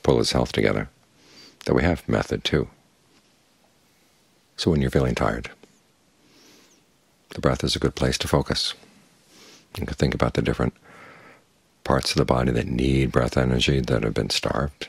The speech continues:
and give it to them. The breath is also a good place for the mind to grow calm. You think of the breath coming in and out throughout the entire body.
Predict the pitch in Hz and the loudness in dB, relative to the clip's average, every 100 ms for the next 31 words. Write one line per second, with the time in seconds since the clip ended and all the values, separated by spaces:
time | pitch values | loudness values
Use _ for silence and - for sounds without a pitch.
0 | 98 71 65 71 - _ _ - - 87 | -10 -10 -8 -10 -14 _ _ -14 -2 0
1 | 98 - - - _ _ _ _ _ _ | 0 -2 -4 -8 _ _ _ _ _ _
2 | _ _ _ _ _ _ _ _ _ _ | _ _ _ _ _ _ _ _ _ _
3 | _ _ _ _ _ _ _ _ _ _ | _ _ _ _ _ _ _ _ _ _
4 | - _ _ _ _ _ _ _ _ _ | -20 _ _ _ _ _ _ _ _ _
5 | _ _ _ _ _ - - 58 64 - | _ _ _ _ _ -6 0 0 2 0
6 | 57 - 62 62 - 58 - 58 55 62 | 0 -2 0 0 0 -2 -2 -2 0 0
7 | 64 64 60 57 - - - - _ - | 2 2 0 -2 -4 -18 -20 -20 _ -2
8 | 64 60 - 64 57 50 - - - - | 0 0 -2 0 0 -2 -6 -18 -20 -20
9 | _ _ _ _ _ _ _ _ _ _ | _ _ _ _ _ _ _ _ _ _
10 | _ _ _ _ _ _ _ _ _ _ | _ _ _ _ _ _ _ _ _ _
11 | _ _ _ _ _ _ 64 62 64 60 | _ _ _ _ _ _ -6 -4 -2 0
12 | 67 58 - 58 60 60 58 58 58 - | 0 0 -2 -2 0 0 0 0 -2 0
13 | 64 58 64 55 64 62 58 60 - | -2 0 -2 0 0 2 0 0 -2